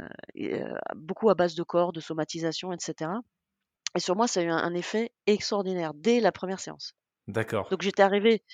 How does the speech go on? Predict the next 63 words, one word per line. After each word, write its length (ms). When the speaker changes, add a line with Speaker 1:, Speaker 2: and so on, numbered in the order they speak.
Speaker 1:
j'étais 180
arrivée 200
chez 140
le 40
psychiatre 500
en 60
me 60
disant : « 300
Je 140
veux 240
un 80
médicament » 560
que 80
m'avait 220
fait, 300
heu, 80
prendre 280
un 120
Américain 480
qui 100
avait 140
eu 80
un 80
résultat 340
spectaculaire. 640
<laughs> 120
Bon, 40
il 80
m'a, 100
il 60
m'avait 120
pas 120
dit 80
que 60
c'était 180
des 100
amphétamines, 540
mais 60
bon, 120
voilà, 160
j'ai 160
découvert. 300
<laughs> 180
Speaker 2:
<laughs> 240
Speaker 1:
Alors 100
effectivement, 380
ça 140
m'a 100
fait 140
un 80
effet 180
spectaculaire, 560
mais 80
une 220
addiction 380
tellement 280
forte 220
et 80
tellement 240
immédiate 400
que 100
ça 140
pou-, 160